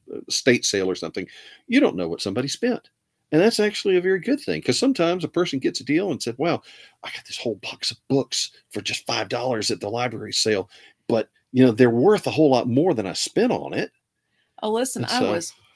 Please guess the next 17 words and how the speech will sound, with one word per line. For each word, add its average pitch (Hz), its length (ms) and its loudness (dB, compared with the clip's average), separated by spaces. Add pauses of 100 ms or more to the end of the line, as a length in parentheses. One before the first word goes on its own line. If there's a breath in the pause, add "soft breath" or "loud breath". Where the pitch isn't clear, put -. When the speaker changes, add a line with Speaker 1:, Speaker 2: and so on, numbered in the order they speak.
(140)
Speaker 2:
thrilled 185 580 2 (260)
Speaker 1:
Uh-huh. 90 480 -4
Speaker 2:
last 185 400 -2
year 170 240 -6
to 165 80 -12
get 185 200 -4
all 185 160 -2
that 165 240 -6
Christmas 196 360 -6
china 175 300 -4
that - 120 -12
matches 170 360 -6
my 156 160 -4
set. - 500 -8
And 208 120 -4
I 240 80 0
know 247 420 2